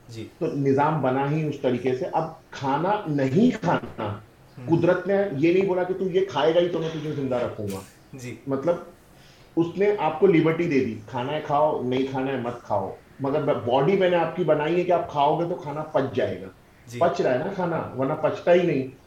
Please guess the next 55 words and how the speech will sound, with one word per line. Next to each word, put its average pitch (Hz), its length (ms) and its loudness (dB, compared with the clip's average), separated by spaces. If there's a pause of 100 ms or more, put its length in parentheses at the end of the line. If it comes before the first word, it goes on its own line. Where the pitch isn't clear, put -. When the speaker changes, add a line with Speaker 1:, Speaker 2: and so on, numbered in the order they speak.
(260)
Speaker 2:
میں 151 100 2
لوکھنڈ 147 420 6
اور 175 100 8
مٹی 165 300 -2
کھاؤں 165 320 0
گا، 165 100 -2
میں 165 100 0
اگلے 151 240 -2
دن 165 380 -4
اسپتال 160 460 2
میں 170 100 -2
ملوں 151 340 0
گا۔ 131 160 -2 (340)
Speaker 1:
صحیح 127 260 -6
بات 107 240 -10
ہے۔ - 60 -18 (200)
Speaker 2:
کیونکہ 170 180 2
وہ 170 140 6
میرے 175 160 4
باڈی 160 280 6
کے 170 100 2
لیے 165 100 2
نہیں 147 320 0
بنا 104 320 -4
ہے۔ 95 120 -10 (480)
تو - 180 -6
کھانا 139 540 0
تو 202 320 4
آپ 147 260 -2
کو 196 340 2
سب 165 220 0
کھانے 151 320 -2
کے 160 140 -4
لیے 165 300 -2 (800)
مل 139 300 6
گیا۔ 104 140 0 (180)
اچھا، 135 360 -2
دوسرا، 156 380 2
ہاں، 139 120 0 (120)
آپ، - 320 -6
میں 143 200 0 (180)
وہ 143 220 4
ورڈ 185 140 8
بھول 170 260 6
گیا 160 140 6
تھا 160 120 2
آپ 147 160 -2
کا، 160 80 0
جو 151 120 0
آپ 143 160 -2
نے 151 60 -2
ورڈ 139 320 -2
یوز 139 220 -4
کیا 123 160 0
تھا، 139 240 -2